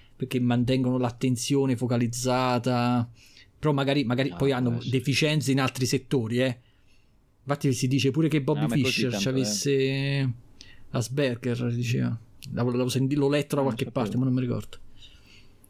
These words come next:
Speaker 1: Infatti il fatto
Speaker 2: Di solito
Speaker 1: stesso che
Speaker 2: quando c'è, quando c'è qualcuno, il genio ti, ti porta sempre una carenza in qualcos'altro.
Speaker 1: Sì, sì.
Speaker 2: Cioè,
Speaker 1: Il fatto stesso
Speaker 2: non è
Speaker 1: che si
Speaker 2: raro, il genio pazzo, infatti c'è un classicone, no? Che
Speaker 1: Il fatto
Speaker 2: è
Speaker 1: che
Speaker 2: pazzo,
Speaker 1: questi,
Speaker 2: nel
Speaker 1: che
Speaker 2: senso,
Speaker 1: questi
Speaker 2: ok, magari
Speaker 1: sin da piccoli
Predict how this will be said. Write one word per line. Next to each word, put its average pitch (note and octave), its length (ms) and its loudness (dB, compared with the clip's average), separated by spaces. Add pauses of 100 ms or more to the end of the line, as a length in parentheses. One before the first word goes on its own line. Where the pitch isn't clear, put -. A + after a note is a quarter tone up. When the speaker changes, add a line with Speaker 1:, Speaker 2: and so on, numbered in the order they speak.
Speaker 1:
Infatti D3 240 -2
il B2+ 80 -2
fatto F3+ 240 0
Speaker 2:
Di A3 60 0
solito G3 200 0
Speaker 1:
stesso - 140 -2
che - 20 -4 (100)
Speaker 2:
quando G2+ 120 -2
c'è, G2 500 0
quando G#2 160 0
c'è G#2 180 -6
qualcuno, A2+ 420 0 (120)
il G#2+ 140 -2
genio A2+ 420 0
ti, E2 240 -14
ti G#2 140 -6
porta G2 260 -4
sempre F#2+ 260 -2
una G2 120 0
carenza F#2 400 -4
in F2 80 -2
qualcos'altro. - 480 -2
Speaker 1:
Sì, B2 80 0 (140)
sì. A#2 40 -2
Speaker 2:
Cioè, A2+ 100 -4
Speaker 1:
Il D#3 100 -2
fatto - 260 -2
stesso - 220 0
Speaker 2:
non E3+ 100 0
è - 20 4
Speaker 1:
che - 60 4
si - 120 0
Speaker 2:
raro, F#2 180 -2
il G2+ 180 -2
genio A#2+ 320 0
pazzo, B2 360 -4
infatti G#2+ 340 -4
c'è G2+ 340 0
un F#2 80 -6
classicone, G2+ 640 -4
no? F#2+ 120 -6
Che F#2 240 -8 (400)
Speaker 1:
Il C#3 120 -4
fatto G3 220 0
Speaker 2:
è F#3+ 40 2
Speaker 1:
che E3 80 2
Speaker 2:
pazzo, - 80 0
Speaker 1:
questi, F#3 200 0
Speaker 2:
nel E3+ 80 2
Speaker 1:
che - 120 -6
Speaker 2:
senso, - 160 -2
Speaker 1:
questi G#3 260 0
Speaker 2:
ok, F3 60 6
magari A2 300 0 (220)
Speaker 1:
sin E3 240 2
da F3 140 2
piccoli B2+ 640 0